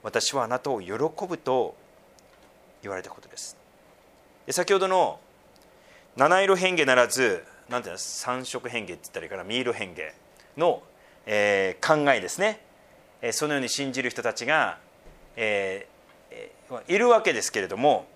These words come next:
ちょっとここの箇所にそれを当てはめてみてください。ですか？イエス様がバプテスマを受けられる時にですね、なんかわかんないんですけど、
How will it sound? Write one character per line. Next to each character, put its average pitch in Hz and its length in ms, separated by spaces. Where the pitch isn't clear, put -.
ち - 80
ょ 311 40
っ 302 80
と 208 120
こ 180 120
こ 208 120
の 208 100
箇 214 140
所 170 120
に 143 140
そ 151 140
れ 160 120
を 156 60
当 143 100
て 160 80
は 185 120
め 190 100
て - 80
み 110 80
て - 60
く - 80
だ 87 80
さ 85 180
い。 - 20
で - 40
す - 100
か？ 107 280
イ 110 80
エ 113 60
ス - 80
様 101 180
が 92 80
バ 95 140
プ - 60
テ 104 100
ス 101 100
マ 92 100
を - 40
受 90 60
け 107 60
ら 98 80
れ 98 80
る 90 80
時 - 160
に 85 80
で - 80
す - 120
ね、 98 260
な 98 80
ん - 20
か 92 100
わ 90 80
か 98 140
ん - 20
な 92 60
い - 20
ん - 20
で 82 40
す - 80
け - 60
ど、 90 200